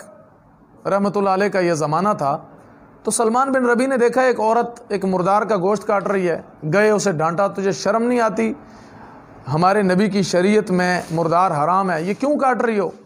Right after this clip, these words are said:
उसने कहा, "ए सलमान बिन रबी, मुझे पता है,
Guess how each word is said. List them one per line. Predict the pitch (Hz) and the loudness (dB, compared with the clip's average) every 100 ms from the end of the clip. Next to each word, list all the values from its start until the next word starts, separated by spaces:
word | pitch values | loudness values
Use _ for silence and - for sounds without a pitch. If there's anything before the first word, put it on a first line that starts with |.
| - _ _ _ _ - | -20 _ _ _ _ -14
उसने | 185 180 208 | -8 -4 0
कहा, | 220 226 | 2 2
"ए | 220 220 | 2 -2
सलमान | 202 208 190 196 202 | -2 -2 0 0 0
बिन | 196 180 | -2 -2
रबी, | 175 196 | -2 0
मुझे | 202 175 | 0 -2
पता | 185 156 175 | -2 -2 0
है, | 170 123 | -2 -2